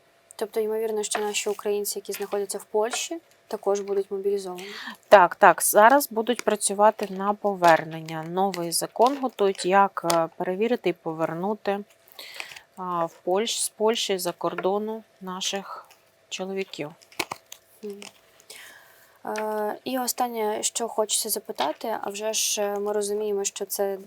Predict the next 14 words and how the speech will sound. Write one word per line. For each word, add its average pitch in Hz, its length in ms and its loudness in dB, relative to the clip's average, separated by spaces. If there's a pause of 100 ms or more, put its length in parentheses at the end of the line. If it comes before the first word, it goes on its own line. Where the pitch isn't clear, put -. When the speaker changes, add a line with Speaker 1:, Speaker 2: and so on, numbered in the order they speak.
(220)
Speaker 1:
м, 208 220 -4
дурнуваті 214 600 2
плани 403 320 0
ворога, 277 340 2
але 208 220 0
все 214 240 -2
ж - 140 -6
диктатор 208 440 -4
заявив, 196 360 -2
що 202 300 0 (520)
дав, 208 340 6 (160)
е, 185 220 -6
своїм, 196 600 0
е, 190 480 -6